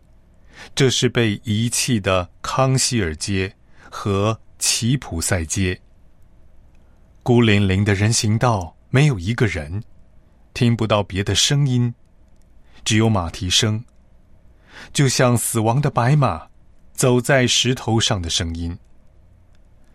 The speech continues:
那铃声对很多人来说，就像死亡的钟声。有马车车轮的隆隆声，且有可怕的喊声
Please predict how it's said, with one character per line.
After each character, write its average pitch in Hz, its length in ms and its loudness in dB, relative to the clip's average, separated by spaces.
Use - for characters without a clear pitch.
那 127 120 4
铃 127 260 2
声 160 320 2
对 151 160 2
很 131 280 0
多 165 180 2
人 131 180 2
来 117 180 2
说， 123 360 0
就 139 160 -2
像 120 260 0
死 107 300 -4
亡 104 200 0
的 113 140 2
钟 117 220 2
声。 107 340 -2
有 135 120 2
马 127 280 4
车 143 240 -2
车 160 300 -2
轮 120 260 0
的 127 80 0
隆 120 240 2
隆 127 200 4
声， 120 360 0
且 151 180 0
有 185 120 6
可 135 340 0
怕 190 220 0
的 139 100 0
喊 92 280 -4
声 127 280 0